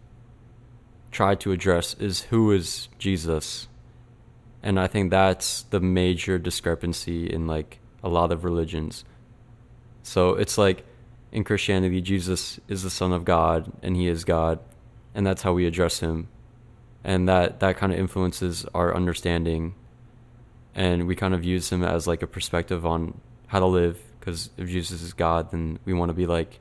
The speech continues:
Jesus. And every other religion kinda either dismisses that or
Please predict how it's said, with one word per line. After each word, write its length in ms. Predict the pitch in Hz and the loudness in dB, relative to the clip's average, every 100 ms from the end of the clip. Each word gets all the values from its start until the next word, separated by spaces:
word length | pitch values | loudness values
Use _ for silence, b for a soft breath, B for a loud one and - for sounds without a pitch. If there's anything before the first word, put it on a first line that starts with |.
| - | -14
Jesus. 540 | - 95 85 85 - - b b b b b b - - - - | -4 -4 -2 -4 -6 -14 b b b b b b -20 -20 -20 -4
And 380 | 98 92 87 - - - - - - - - | 0 0 0 -4 -14 -20 -20 -20 -20 -20 -8
every 240 | 107 98 101 | -2 2 4
other 140 | 95 | 4
religion 420 | 92 95 90 90 | 4 2 2 0
kinda 500 | 87 87 85 82 80 - - - - - - - - - - - - - - | 0 0 2 2 0 -4 -14 -20 -20 -20 -20 -20 -20 -20 -20 -20 -20 -20 -12
either 440 | - 104 95 90 87 | -2 2 4 4 2
dismisses 800 | - - 95 - 98 - 92 90 | -4 -6 -4 0 0 0 -2 2
that 340 | 87 85 - - | 4 4 2 -2
or 560 | 95 92 87 82 - | 2 4 4 2 -2